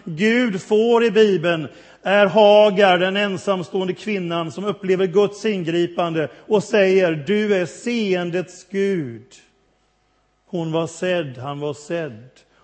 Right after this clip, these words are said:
av någonting större, någonting utanför,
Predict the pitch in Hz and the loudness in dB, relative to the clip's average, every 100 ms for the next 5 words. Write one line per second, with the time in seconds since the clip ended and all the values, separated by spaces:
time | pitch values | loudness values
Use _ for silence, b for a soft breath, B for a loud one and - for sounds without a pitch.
0 | - 156 156 151 151 131 - 160 160 151 | -12 -8 -8 -8 -10 -12 -8 -4 -2 -4
1 | 147 123 117 _ - 151 165 156 160 123 | -8 -10 -12 _ -14 -12 -8 -6 -4 -6
2 | - 143 131 156 135 | -8 -10 -6 -6 -6